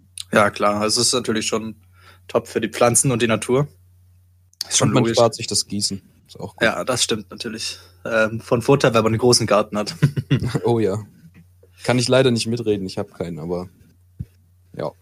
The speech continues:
Speaker 1: Ja, gut. Ähm, ja,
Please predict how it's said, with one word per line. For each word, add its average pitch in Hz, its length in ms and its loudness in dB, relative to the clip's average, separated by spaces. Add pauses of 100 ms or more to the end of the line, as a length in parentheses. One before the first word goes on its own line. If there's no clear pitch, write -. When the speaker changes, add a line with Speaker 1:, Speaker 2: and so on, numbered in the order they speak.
(1160)
Speaker 1:
Ja, 147 140 0
gut. - 260 -10 (300)
Ähm, 131 640 2 (440)
ja, 147 360 -2